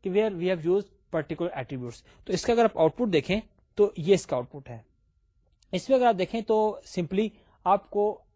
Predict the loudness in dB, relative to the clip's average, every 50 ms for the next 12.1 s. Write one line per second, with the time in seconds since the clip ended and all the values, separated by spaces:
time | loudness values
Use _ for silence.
0 | _ -10 -10 -8 -8 -8 -4 -4 -2 -2 -2 -4 -6 -10 -10 -8 -8 -8 -6 -4
1 | -4 -4 -4 -4 -4 -6 -6 -8 -10 -8 -8 -8 -10 -10 -10 -8 -4 0 2 2
2 | 2 0 -2 -6 -20 _ _ _ _ _ _ _ -4 0 2 2 2 2 0 -2
3 | -2 0 4 6 6 6 6 2 -4 -6 -4 -4 -2 -4 -4 -6 -10 -14 -8 -2
4 | 0 0 0 0 -4 _ -8 -6 -4 -4 -4 -6 -8 -10 -10 -12 -14 -16 -20 _
5 | _ _ _ -20 _ _ -6 -6 -4 -4 -4 -4 -4 -4 -2 0 0 0 0 0
6 | 0 0 -2 -2 -2 0 0 0 0 0 0 0 0 0 0 -2 -2 -4 -4 -2
7 | -2 0 0 -2 -2 -2 -2 -4 -4 -6 -6 -4 -2 -2 -2 -4 -6 -6 -4 -2
8 | -2 -2 -2 -2 -2 -2 -2 -2 -2 -6 -10 -8 -6 -4 -2 -2 -2 -2 -4 -6
9 | _ _ _ -12 -10 -6 -6 -6 -4 -2 -4 -2 -2 -2 -4 -4 -4 -4 -6 -6
10 | -8 _ _ _ _ _ _ _ -4 -2 -2 0 0 0 0 0 0 -2 -2 0
11 | 0 0 0 -2 -2 -2 -2 -4 -4 -4 -4 -4 -4 -6 -8 -10 -8 -6 -6 -6
12 | -6 -8